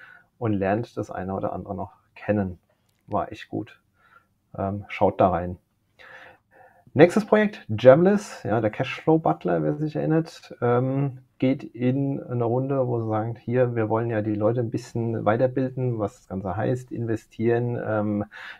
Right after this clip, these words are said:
Diversifikation über diverse, äh, Social Media Plattformen. Sie sind gestartet, soweit ich weiß, mit dem Blog und das Ganze geht jetzt weiter mit Videos auf YouTube, dann auf Instagram gibt's Artikel, Facebook, TikTok, Twitter,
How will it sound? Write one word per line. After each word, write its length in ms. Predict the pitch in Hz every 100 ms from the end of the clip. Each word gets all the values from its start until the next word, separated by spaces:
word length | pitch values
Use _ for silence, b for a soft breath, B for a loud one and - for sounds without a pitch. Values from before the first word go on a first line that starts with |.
| -
Diversifikation 1200 | 120 113 110 110 110 117 110 101 - 113 104 113 123
über 280 | 120 123
diverse, 1000 | 117 113 107 107 113 117 - 113 113 107 -
äh, 200 | 123 107
Social 300 | 107 113 110
Media 260 | 123 165 -
Plattformen. 600 | - 262 - 123 120 110
Sie 320 | - - 113
sind 240 | 110 127 127
gestartet, 480 | 110 - 101 120 -
soweit 220 | 107 104
ich 40 |
weiß, 200 | 110 -
mit 100 | 107
dem 60 | 104
Blog 280 | 135 143 -
und 120 | 110
das 120 | 104
Ganze 280 | 104 107 113
geht 160 | 104
jetzt 200 | 104 -
weiter 240 | - 117 120
mit 320 | 110 104 -
Videos 360 | 117 - 117 -
auf 160 | -
YouTube, 580 | 131 156 160 135 127 -
dann 240 | 120 117
auf 240 | 113 110 -
Instagram 580 | 120 - 113 - 110 107
gibt's 480 | 107 _ - - - B B B
Artikel, 400 | - - 117 117
Facebook, 480 | - 117 110 - - _
TikTok, 520 | - - - 135 - - -
Twitter, 580 | - 127 120 110 101